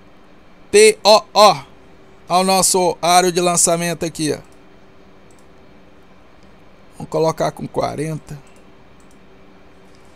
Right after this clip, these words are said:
Beleza, a nossa contagem aqui, ó. Só chegar um pouquinho aqui pra direita.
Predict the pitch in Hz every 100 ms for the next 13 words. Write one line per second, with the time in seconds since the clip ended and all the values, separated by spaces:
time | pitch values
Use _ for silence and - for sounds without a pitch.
0 | - - - - - - 160 185 185 175
1 | 185 196 185 190 196 165 170 160 156 143
2 | 123 110 135 - 147 - - - - -
3 | 170 - 175 175 165 165 156 156 151 151
4 | - 151 143 131 - 139 135 190 190 160
5 | - 127